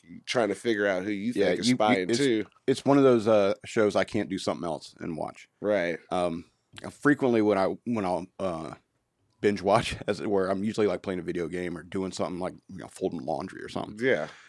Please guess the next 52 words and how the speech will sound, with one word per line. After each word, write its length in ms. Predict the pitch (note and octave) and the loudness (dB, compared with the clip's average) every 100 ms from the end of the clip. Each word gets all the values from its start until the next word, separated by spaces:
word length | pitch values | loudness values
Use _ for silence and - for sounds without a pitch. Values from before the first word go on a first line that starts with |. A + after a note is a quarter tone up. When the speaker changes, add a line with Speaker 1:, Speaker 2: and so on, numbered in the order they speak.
| - _ - | -20 _ -4
Speaker 2:
You 100 | G2 | -2
know, 160 | F#2+ - | -2 -2
and, 180 | G#2+ G2+ | 2 4
uh, 260 | G2 F2 | 4 2
but 360 | F2 G#2 F#2+ - _ _ _ _ _ _ _ | 0 2 2 -2 _ _ _ _ _ _ _
sometimes 360 | - C#3+ C#3 A2+ | 0 4 4 4
you 60 | A2 | 4
gotta, 260 | A2+ F#3+ - | 4 2 -4
some 380 | - C3 C3 - - - | 0 4 4 0 -8 -6
you 180 | G#2+ G2+ | -2 0
are 100 | G#2 | 2
so 220 | C3+ B2 | 4 4
complicated, 500 | A#2+ A#2 - F#2+ F2 | 4 0 0 -2 0
you 120 | A2 | -2
really 240 | F#2+ G#2 F2+ | 0 0 2
gotta 160 | F2 | -2
pay 140 | A2 F2+ | -2 -4
attention. 400 | E2+ F2 E2 F#2 | -2 -6 -6 -2
Speaker 1:
Right. 340 | G#2+ G2 E2 - - | 0 0 -2 -8 -6
Yeah, 140 | G2+ | -2
you 140 | G2+ A2+ | 0 2
Speaker 2:
So, 20 | |
Speaker 1:
don't 140 | A#2 | 2
wanna 160 | G#2+ G2 | 0 0
miss 220 | A#2 C#3 | 0 0
it. 40 | A#2+ | 0
But 100 | A2+ | 4
Speaker 2:
yeah. 40 | |
Speaker 1:
that's 240 | D3+ E3 - | 6 4 4
good 260 | D3+ C#3+ | 2 4
too, 200 | D3 G#3 | 2 2
that 140 | F3+ B2 | 4 4
it's 140 | A2 | 2
good 200 | A2+ B2 | 0 0
enough 220 | A#2+ A#2 - | 2 0 0
to 100 | G2+ | -6
keep 280 | B2+ C#3 | -4 -4
your 140 | A#2 G#2 | -2 -2
attention 420 | - C#3 - G2+ | 0 -2 -4 -6
to 120 | G2+ | -4
that 200 | F#2+ E2+ | -4 -2
level 300 | A2 C3 F2 | -4 -4 -6
where 100 | F#2+ | -4
you're 140 | G2 F2+ | -4 -4
like, 140 | E2 | -2
"I 120 | A2 | -2
don't 180 | C#3 G#2 | -2 -4
even 200 | F2+ F#2 | -6 -8
wanna. 240 | - D#3 - _ - - _ _ - | -10 -8 -10 _ -20 -20 _ _ -16
Screw 280 | - F3 F#3 | -4 2 4
this 160 | C3+ A2 | 2 -2
laundry." 440 | G#2 G2 G#2 | -4 -4 -10